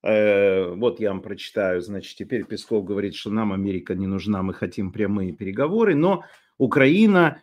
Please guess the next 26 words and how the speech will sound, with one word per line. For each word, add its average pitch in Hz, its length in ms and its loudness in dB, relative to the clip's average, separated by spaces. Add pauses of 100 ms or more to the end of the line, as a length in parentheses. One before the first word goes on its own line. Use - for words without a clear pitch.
(100)
мы 156 180 10
ждём 120 600 6
от 104 160 -2
неё, 113 500 2 (460)
э, 95 120 -6 (520)
предложения 139 1200 4
о 123 180 -4
прямых 160 680 2
мирных 107 460 -2
переговорах, 139 720 0 (380)
и 131 80 0
дальше 170 400 2
опять 147 340 0
идёт 101 240 -2
«без 151 420 2
предварительных 131 720 -2
условий». 95 580 -4
А 147 120 4
дальше 139 520 2
идёт 107 340 -2
только 156 460 6
для 113 160 0
того, 147 220 2
чтобы 113 200 -6
переговоры 123 500 0
были, 220 380 -2